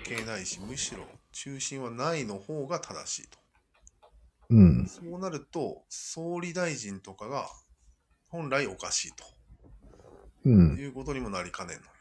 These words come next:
Speaker 1: なんかその首脳が言語を使う生物じゃないですか。首脳。
Speaker 2: はいはいはい。ええ。
Speaker 1: 言語を使うと、話がうまくならないよね、と思って。言語。
Speaker 2: 待って待って。
Speaker 1: うん。欠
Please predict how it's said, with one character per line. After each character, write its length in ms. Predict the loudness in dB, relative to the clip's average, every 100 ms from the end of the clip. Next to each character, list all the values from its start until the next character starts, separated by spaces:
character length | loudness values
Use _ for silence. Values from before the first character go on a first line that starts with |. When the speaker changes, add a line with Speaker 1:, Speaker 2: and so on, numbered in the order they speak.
| -20 -20 -20 -20 -18 -12
Speaker 1:
な 80 | -10
ん 20 |
か 100 | -10
そ 140 | -10 -10
の 80 | -10
首 360 | -6 -6 -6 -6 -6 -6 -8 -10 -10
脳 80 | -6
が 320 | -4 -4 -8 -20 _ -12
言 380 | -8 -6 -4 -6
語 220 | -6 -10
を 60 | -10
使 300 | -12 -10 -10
う 120 | -6
生 260 | -4 -4 -6
物 120 | -10
じ 240 | -12 -12
ゃ 40 | -14
な 140 | -20
い 40 |
で 60 | -18
す 120 | -18
か。 160 | -18 -20 -20 -20 -20
首 260 | -16 -14 -16
脳。 60 | -18 -6
Speaker 2:
は 260 | 10 12 12
い 40 |
は 160 | 12 10
い 40 |
は 240 | 6 2 -2 -10 _ _ 6
い。 40 |
え 20 | 6
え。 280 | 6 0 -12 -16
Speaker 1:
言 380 | -12 -10 -10 -8
語 140 | -10
を 80 | -10
使 380 | -12 -12 -8 -8
う 140 | -8 -8
と、 200 | -8 -8 -12 -14 -16 -16 -18 -18 -20 -20 -20 -20 -20 _ _ _ -20 -20
話 540 | -12 -6 -4 -4 -4
が 220 | -2 -4 -6
う 80 | -6
ま 160 | -4
く 200 | -6 -12 -12
な 140 | -6
ら 140 | -6
な 100 | -6
い 40 | -10
よ 40 |
ね、 60 | -18 -20 -20 -20
と 80 | -20
思 100 | -20
っ 40 | -20 _
て。 80 | -20 _ _ _ -20 -18
言 380 | -12 -6 -6 10
語。 80 | 12
Speaker 2:
待 140 | 12
っ 40 |
て 60 | 12
待 220 | 12 12
っ 40 | 12
て。 60 |
Speaker 1:
う 520 | 6 -6 -6 -6 -8
ん。 40 | -10
欠 260 | -8 -10